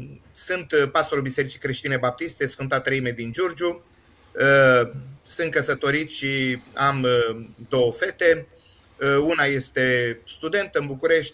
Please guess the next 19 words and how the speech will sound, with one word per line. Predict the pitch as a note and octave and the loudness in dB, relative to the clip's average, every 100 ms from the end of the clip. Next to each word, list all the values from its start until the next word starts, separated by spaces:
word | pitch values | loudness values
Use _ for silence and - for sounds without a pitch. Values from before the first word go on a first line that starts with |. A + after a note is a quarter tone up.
| _ | _
cealaltă | - D3 C#3+ C#3 C#3 C3 C3 | 0 2 2 0 -2 0 0
este | C3 B2+ - B2 A#2+ B2 _ - _ | -2 -4 -2 2 2 0 _ -20 _
în, | - C3 C3+ | -2 -2 0
uh, | B2+ B2 A#2 A2+ A2+ | 2 2 0 -2 -2
clasa | B2+ B2+ A#2+ A#2 - | 0 0 2 0 0
a | A#2 | -6
șaptea. | - A2+ - G#2+ F#2+ _ - _ _ _ | 0 -2 -2 -10 -10 _ -20 _ _ _
Uh, | - C3 B2+ B2 A#2 G#2+ - _ _ _ _ _ C3+ | -2 2 4 4 2 -4 -20 _ _ _ _ _ -12
biserica | E3+ - F#3 E3+ E3+ | -2 0 2 2 0
noastră | E3 E3 D#3+ | 2 0 0
este | D3+ D3 D3 | -2 0 -2
implicată | C#3 C#3 C3+ C#3 C3+ | -2 -4 0 0 2
în | B2+ | -4
foarte | - G3 F#3 - | -4 -2 -2 -2
multe, | D#3+ D#3+ D3 D3 C#3+ C#3 C#3+ - _ _ - | -4 -4 0 2 4 0 -6 -18 _ _ -4
uh, | A#2+ B2 A#2+ A2+ G#2+ | 2 4 4 2 -2
acțiuni | - C3+ - - E3 G#3+ G#3 | 0 -2 0 -4 -2 0 -2
și | F#3+ - - F3+ D#3+ D#3 D3+ C#3 _ _ _ _ _ B2+ | -4 -4 -4 0 0 0 -2 -8 _ _ _ _ _ 0
uh, | C3+ C3+ B2+ | 2 4 2